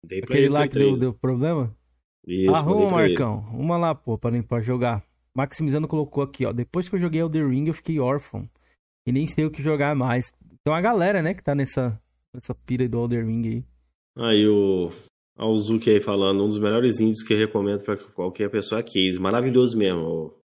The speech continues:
Speaker 1: pra quem
Speaker 2: Ele falou
Speaker 1: gosta
Speaker 2: do
Speaker 1: de Donkey
Speaker 2: Psychonauts
Speaker 1: Kong ali,
Speaker 2: dois
Speaker 1: velho.
Speaker 2: também, é.
Speaker 1: Top também, Psychonauts dois é top. É um jogo mais pegada três D, né? O outro é lá plataforma.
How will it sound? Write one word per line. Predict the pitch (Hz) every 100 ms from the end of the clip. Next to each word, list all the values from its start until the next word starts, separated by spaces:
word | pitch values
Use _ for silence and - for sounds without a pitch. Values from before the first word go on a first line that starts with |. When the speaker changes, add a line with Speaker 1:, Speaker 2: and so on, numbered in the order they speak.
| _ _
Speaker 1:
pra | 101
quem | 135
Speaker 2:
Ele | 147
falou | 151
Speaker 1:
gosta | 120 113
Speaker 2:
do |
Speaker 1:
de | 107
Donkey | 110
Speaker 2:
Psychonauts | 110 180 170 -
Speaker 1:
Kong |
ali, | 101
Speaker 2:
dois | 104 127
Speaker 1:
velho. | 110 151
Speaker 2:
também, | 143 143
é. | 131 135 - _ _ _ _ _ _ _ -
Speaker 1:
Top | 101 113 117
também, | 120 107 98
Psychonauts | 90 - 98 98 98 -
dois | 95 90
é | 85
top. | - 98 107 95 - _ _ _ _ _ _ _ _ _ _
É | -
um | 113
jogo | 127 151
mais | 143
pegada | 139 127 123 131
três | 135 147 131
D, | 107 98 95
né? | 92 -
O | 95 95 92 90 85
outro | 98 107
é |
lá | 107
plataforma. | 104 117 120 - 90 85